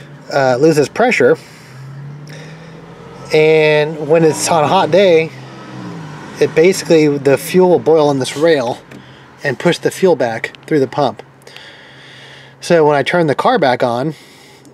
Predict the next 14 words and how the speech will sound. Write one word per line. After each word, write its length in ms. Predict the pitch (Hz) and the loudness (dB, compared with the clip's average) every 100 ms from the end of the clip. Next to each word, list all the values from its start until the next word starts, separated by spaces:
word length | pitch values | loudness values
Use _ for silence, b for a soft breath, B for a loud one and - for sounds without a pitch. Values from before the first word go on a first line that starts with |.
| - - - - - - | -20 -20 -20 -20 -8 -2
it's 580 | 147 - - - - - _ - | -2 -2 -8 -6 -10 -14 _ -12
really, 420 | 139 143 180 175 | -6 2 4 4
really 260 | 160 165 139 | 4 4 2
lean 520 | 135 180 160 135 127 - | 0 0 0 -4 -8 -8
until 360 | 147 120 160 143 | -10 -2 0 2
the, 400 | 127 127 123 123 | 2 2 0 -4
it 80 | 139 | -8
cools 240 | - 160 139 | 0 2 2
off 300 | 143 127 - | 2 0 -2
and 80 | 127 | -4
gets, 300 | 135 - 127 | -4 -6 -12
gets 360 | 135 156 135 | -14 -6 -6
pressure 360 | - 156 139 139 | -2 -2 -2 -2
again. 320 | 120 113 | -4 -8